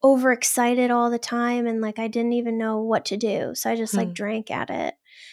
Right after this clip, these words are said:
Speaker 1: And now I have to figure out, like, what's going on, like, what's happening in your head.
Speaker 2: Hmm.
Speaker 1: And if you don't know why you're feeling that way, you're never gonna know how to cope with it 'cause you don't know what's wrong.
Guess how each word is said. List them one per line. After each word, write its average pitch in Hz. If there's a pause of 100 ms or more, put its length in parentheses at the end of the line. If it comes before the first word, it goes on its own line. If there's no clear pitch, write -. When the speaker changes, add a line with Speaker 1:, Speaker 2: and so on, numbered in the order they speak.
(200)
Speaker 1:
And 240
now 247
I 262
have 247
to 214
figure 240
out, 240
like, 233
what's 240 (240)
going 240
on, 214
like, 220
what's 240
happening 240
in 226
your 208
head. 214 (260)
Speaker 2:
Hmm. 185
Speaker 1:
And 254
if 254
you 262
don't 247
know 247
why 226
you're 240
feeling 233
that 247
way, 269
you're 247
never 240
gonna 240
know 226
how 233
to 208
cope 269
with 226
it 247
'cause 240
you 240
don't 240
know 240
what's 226
wrong. 233